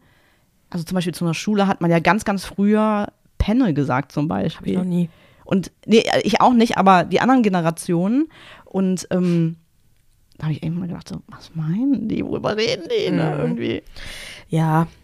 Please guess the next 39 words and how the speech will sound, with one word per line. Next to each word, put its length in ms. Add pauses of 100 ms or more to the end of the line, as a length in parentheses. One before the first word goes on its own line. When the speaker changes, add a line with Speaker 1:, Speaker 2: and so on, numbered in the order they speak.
(140)
Speaker 2:
es 100
kommt 220
auch 80
irgendwie 240
alles 140
Speaker 1:
Verrückt, 180
Speaker 2:
wieder, 320
Speaker 1:
ne? 60
Speaker 2:
ist 140
ja 140
so. 380
Speaker 1:
Mhm. 100 (140)
Speaker 2:
Früher 240
dachte 240
ich 120
auch 100
immer, 200
es 120
ist 160
nur 100
so 80
ein 100
Spruch, 440 (420)
aber 160
es 100
ist 160
ja 160
wirklich 300
so. 140
Speaker 1:
Ja. 280 (1040)
Ja, 120
ist 160
so. 120 (400)
Weil 180
ist 120
so. 120 (520)
Speaker 2:
Weil 160
ist 180
so. 180